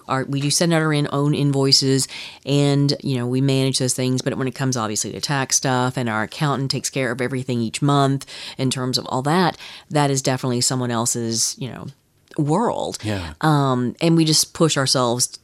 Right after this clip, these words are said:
Speaker 1: when we need to manage budgets and work with numbers. But yeah, if you, if it's not your natural language, not your natural expression, or what you, your default when it comes to how you work,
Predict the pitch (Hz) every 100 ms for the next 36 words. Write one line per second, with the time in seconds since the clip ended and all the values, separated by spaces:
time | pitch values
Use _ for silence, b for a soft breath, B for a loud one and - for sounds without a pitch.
0 | - 151 135 131 131 160 175 - 135 123
1 | - 131 127 127 120 - 123 120 117 123
2 | 123 117 110 117 123 117 110 110 - B
3 | B B B 165 143 185 214 139 147 175
4 | 170 165 - 165 160 - 143 139 135 131
5 | 160 - 170 123 101 98 _ - 135 131
6 | 156 127 98 - 123 143 143 139 143 147
7 | 147 131 - - 135 139 143 120 120 -
8 | 135 131 131 B B 165 143 156 156 135
9 | 101 - - 135 - 143 131 - 135 123
10 | 156 180 113 76 71 64